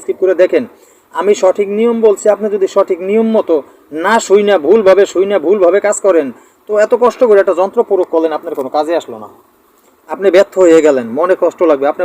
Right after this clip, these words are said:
বলবেন যন্ত্র কাজ করে না। না, আপনি ভুলভাবে কথা শুই না, আপনি স্কিপ করে ভিডিও দেখছেন, আপনি সঠিক নিয়ম না শুই না, ভুলভাবে যন্ত্র প্রয়োগ করছেন,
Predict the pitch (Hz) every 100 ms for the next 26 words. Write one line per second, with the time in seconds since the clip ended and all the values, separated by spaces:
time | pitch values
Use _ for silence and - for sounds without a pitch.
0 | 160 147 147 160 175 185 160 - 143 127
1 | 127 147 151 - _ _ - 208 214 160
2 | 214 196 208 226 214 _ _ 196 196 208
3 | 233 233 262 277 - _ - 170 208 202
4 | 214 214 220 196 208 233 226 214 - 226
5 | 175 196 220 202 190 202 202 214 226 208
6 | 185 196 190 180 160 - _ 147 202 202
7 | 190 196 208 214 208 208 208 214 - 226